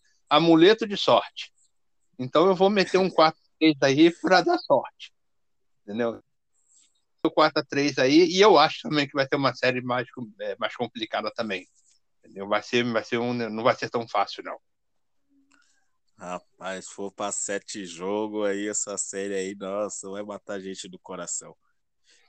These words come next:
Speaker 2: Eu vou torcer aí pra um quatro a dois aí pro, pro Celtics, com o sexto jogo em casa, a festa da torcida, ganhando o jogo,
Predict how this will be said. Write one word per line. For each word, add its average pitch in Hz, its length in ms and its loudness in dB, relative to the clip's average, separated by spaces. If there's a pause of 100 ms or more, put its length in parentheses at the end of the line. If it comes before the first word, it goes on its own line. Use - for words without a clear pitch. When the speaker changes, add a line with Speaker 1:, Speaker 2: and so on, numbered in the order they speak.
(120)
Speaker 2:
Eu 123 400 0
vou 175 140 -4
torcer 170 420 0
aí 143 280 2
pra 202 180 -6
um 202 220 -6
quatro 143 440 0
a 123 40 2
dois 110 400 -2
aí 104 300 -4
pro, 95 680 -10 (1200)
pro 101 220 -8
Celtics, 170 840 0
com 196 200 -10
o 180 40 -6
sexto 156 440 -6
jogo 123 360 -4
em 120 100 -8
casa, 160 600 -4
a 165 40 -4
festa 127 400 -8
da 120 120 -8
torcida, 135 920 -6
ganhando 120 360 -2
o 101 100 -10
jogo, 139 760 -4